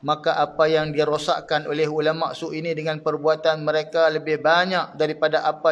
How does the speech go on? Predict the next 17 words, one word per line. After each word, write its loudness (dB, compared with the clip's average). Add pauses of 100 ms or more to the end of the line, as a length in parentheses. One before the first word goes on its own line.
yang 0
dapat 0
diperbaiki -4
oleh -2
lidah 0
mereka. -2 (360)
Hmm, -8
apa -2
perbuatan 0
mereka, 2 (160)
amalan 2
hal 0
seharian 2
mereka, 2 (240)
itu -4
yang 4
ditiru -2